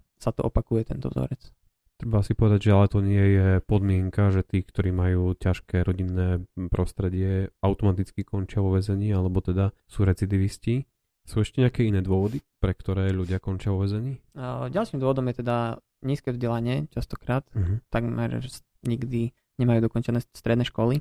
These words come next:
Speaker 2: Mhm.
Speaker 1: že väčšinou sú bez stredoškolského vzdelania, niektorí dokonca bez úplného základného vzdelania. No a vplyvom, o, vlastne toho ich ťažšieho detstva, ktoré som spomínal, hovoríme tomu v psychológii, že poruchy osobnosti, a konkrétne k väzňom sa vzťahuje taká jedna, a volá sa, že disociálna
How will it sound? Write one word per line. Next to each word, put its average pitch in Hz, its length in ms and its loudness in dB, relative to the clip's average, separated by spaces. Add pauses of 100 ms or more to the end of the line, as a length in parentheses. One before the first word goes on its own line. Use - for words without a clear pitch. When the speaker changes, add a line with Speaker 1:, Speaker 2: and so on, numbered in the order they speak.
(140)
Speaker 2:
Mhm. 95 240 0
Speaker 1:
že 117 120 -4 (360)
väčšinou 117 320 -6
sú 120 80 -6
bez 123 160 -4
stredoškolského 135 560 -2
vzdelania, 120 400 2
niektorí 117 320 -8
dokonca 117 320 -8
bez 120 400 -8
úplného 117 480 -6
základného 117 480 -8
vzdelania. 117 560 -4 (200)
No 135 160 -4
a 127 80 -6
vplyvom, 165 400 -4
o, 139 160 -6
vlastne 131 240 -2
toho 131 560 2
ich 143 160 -10
ťažšieho 139 320 0
detstva, 127 320 -2
ktoré 127 240 -2
som 123 80 -4
spomínal, 139 720 -2
hovoríme 131 400 2
tomu 127 160 2
v 123 80 -4
psychológii, 120 540 0
že 117 180 -2 (240)
poruchy 127 320 0
osobnosti, 123 720 -2 (120)
a - 40 -16
konkrétne 123 640 -4
k - 80 -6
väzňom 127 400 -2
sa - 80 -12
vzťahuje 123 320 -8
taká 117 240 -4
jedna, 131 320 -2
a 117 40 -4
volá 117 200 -4
sa, - 160 -8
že 123 80 -8
disociálna 120 720 -6